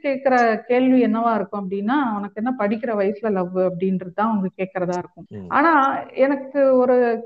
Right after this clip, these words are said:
Speaker 1: கேள்வி என்னன்னா, இது வந்து இங்க இருக்க நிறைய பேரோட ப்ராப்ளம் என்னன்னா, எல்லாமே வந்து சினிமா கத்து கொடுக்குது. சினிமாவோட, சினிமாவோட தாக்கமும் அந்த இன்ஃப்ளூயன்ஸும் இருக்கலாம். ஆனா,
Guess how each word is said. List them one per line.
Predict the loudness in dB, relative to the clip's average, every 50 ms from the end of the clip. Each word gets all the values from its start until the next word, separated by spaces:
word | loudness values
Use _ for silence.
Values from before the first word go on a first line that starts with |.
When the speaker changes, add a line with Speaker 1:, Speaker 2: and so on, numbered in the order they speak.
| -10 -6
Speaker 1:
கேள்வி | -2 0 0 2 2 2 0
என்னன்னா, | 0 -2 -2 -4 -4 -4 -4 -4 -2 -2
இது | -2 0
வந்து | 0 0 2 2 2 2 2 2 -2 -4 -10 -20 -20 -12 -6
இங்க | -4 -2 0 2 4 4 2
இருக்க | 2 0 0 0 2
நிறைய | 2 2 2 2 2 0 0
பேரோட | 0 0 2 2 2 2 2 2 0 0 -2 -2
ப்ராப்ளம் | 0 0 0 0 0 -2 -4 -4
என்னன்னா, | -4 -4 -4 -2 -2 0 0 0 0 -2 -2 -2 -2
எல்லாமே | -2 -2 0 0 0 0 -2 -2 -2
வந்து | -2 -2 -2 -2 -2 -4 -4 -4
சினிமா | -2 -2 -2 0 0 -2 -2 -2
கத்து | -4 -4 -6 -6 -6 -6
கொடுக்குது. | -6 -6 -6 -8 -8 -8 -4
சினிமாவோட, | -2 -2 0 0 0 0 0 0 2 2 2 0 -2 -2 -2
சினிமாவோட | 0 2 2 2 4 4 4 4 2 2 0 2
தாக்கமும் | 2 2 2 2 0 0 2 4 4 2 2 0 -4 -8 _ _ _ _ _ -12 -6
அந்த | -4 -2 0 0 2
இன்ஃப்ளூயன்ஸும் | 2 2 2 2 2 2 2 2 2 2 2 2 4
இருக்கலாம். | 4 2 2 2 2 2 2 2
ஆனா, | 2 2 2 2 2 0